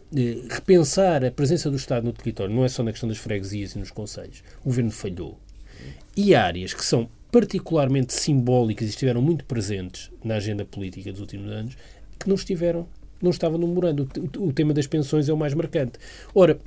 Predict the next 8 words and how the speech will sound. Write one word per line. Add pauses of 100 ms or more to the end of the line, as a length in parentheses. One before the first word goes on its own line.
(100)
é
isso
que
permite
dizer (760)
que
o
memorando